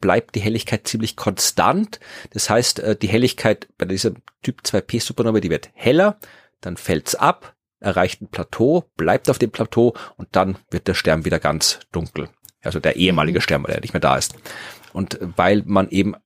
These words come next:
Speaker 1: aus dem Verlauf der Helligkeit so ein Plateau hat, heißen die Typ zwei P. Und um
Speaker 2: Mhm.
Speaker 1: diese Supernova-Explosionen geht's. Und, äh, das P, also dieses Plateau gibt's, soweit ich das verstanden habe, und man möge mich bitte korrigieren,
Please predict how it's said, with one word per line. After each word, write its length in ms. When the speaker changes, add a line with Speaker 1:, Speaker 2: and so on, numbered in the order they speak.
Speaker 1:
aus 200
dem 100
Verlauf 460
der 120
Helligkeit 440
so 80
ein 80
Plateau 580
hat, 220
heißen 260
die 100
Typ 340
zwei 420
P. 340
Und 160
um 200
Speaker 2:
Mhm. 60
Speaker 1:
diese 360
Supernova-Explosionen 800
geht's. 340
Und, 140
äh, 100
das 340
P, 300
also 120
dieses 220
Plateau 380
gibt's, 360
soweit 240
ich 100
das 120
verstanden 520
habe, 180
und 200
man 300
möge 340
mich 160
bitte 160
korrigieren, 560